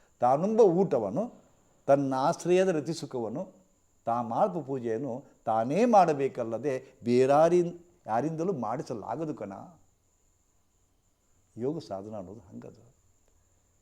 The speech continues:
ಸ್ವತಃ ನೀವೇ ಮಾಡ್ಬೇಕು. ನಿನ್ ತಲೆ ಕೆಟ್ಟದಂತ ಸ-, ನೀ ಸ್ವಲ್ಪ ಧ್ಯಾನ ಮಾಡಿ ನೋಡ್ತೀನಿ ಅಂದ್ರೆ, ಹ? ಎಷ್ಟೋ ಮಂದಿ ಪೂಜೆ ಮಾಡೋದು, ಪೂಜೆ ಮಾಡಕ್ಕೆ ಪೂಜಾರಿ ಕರೆಸ್ತಾರೆ, ಅರ್ಚಕರು ಕರೆಸ್ತಾರೆ, ಅವ್ರು ಪೂಜೆ ಮಾಡ್ತಾರೆ,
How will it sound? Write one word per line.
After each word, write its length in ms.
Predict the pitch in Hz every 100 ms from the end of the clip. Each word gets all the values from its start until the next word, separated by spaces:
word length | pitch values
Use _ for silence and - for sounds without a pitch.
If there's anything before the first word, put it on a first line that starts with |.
| _ _
ಸ್ವತಃ 200 | 101 101
ನೀವೇ 260 | 107 143
ಮಾಡ್ಬೇಕು. 500 | 165 98 90 92 _ _ _ _ _ _ _ _ _ _ _ _ _ _ _ _ _ _ _ _ _ _ _
ನಿನ್ 140 | 131 127
ತಲೆ 160 | 143
ಕೆಟ್ಟದಂತ 460 | 151 143 147 135 131
ಸ-, 380 | 139 - - - _ -
ನೀ 120 | 117
ಸ್ವಲ್ಪ 180 | 110 113
ಧ್ಯಾನ 220 | 104 123
ಮಾಡಿ 200 | 139 139
ನೋಡ್ತೀನಿ 440 | 123 131 139 139 - _ _
ಅಂದ್ರೆ, 180 | 117 127 131 _ _ _ _ _ _ _ - - _ _ _ _ _ _ _ _ _ _ _ _ _ _
ಹ? 160 | 143 160 _ _ _ _ _ _
ಎಷ್ಟೋ 400 | 135 143 - 190
ಮಂದಿ 180 | 180 175
ಪೂಜೆ 300 | 170 196 175
ಮಾಡೋದು, 380 | 180 175 135 117
ಪೂಜೆ 280 | - 165 151
ಮಾಡಕ್ಕೆ 260 | 165 165
ಪೂಜಾರಿ 280 | 135 160 147
ಕರೆಸ್ತಾರೆ, 500 | - 113 - 101 107 _ _ _ 131
ಅರ್ಚಕರು 360 | 123 170 151
ಕರೆಸ್ತಾರೆ, 440 | - 110 - 95 - -
ಅವ್ರು 140 | 170
ಪೂಜೆ 240 | - 175 147
ಮಾಡ್ತಾರೆ, 360 | 120 104 -